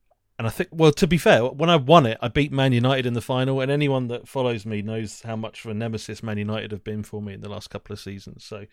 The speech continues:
that was quite nice to get one over. But that's the F A Cup, you know, it's, it's a bit different, really.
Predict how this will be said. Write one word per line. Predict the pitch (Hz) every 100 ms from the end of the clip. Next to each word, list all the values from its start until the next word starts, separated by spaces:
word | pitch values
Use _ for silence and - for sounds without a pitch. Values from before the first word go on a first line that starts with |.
| _ _ _
that | 135 120
was | 117
quite | - 107 101
nice | 104 -
to | 107
get | 113
one | 104
over. | 101 95 95
But | 185
that's | 214 -
the | 208
F | 190 156
A | 147
Cup, | - 92 -
you | 104
know, | 101
it's, | 110 -
it's | 135 147
a |
bit | - -
different, | 151 - 90
really. | 87 87 95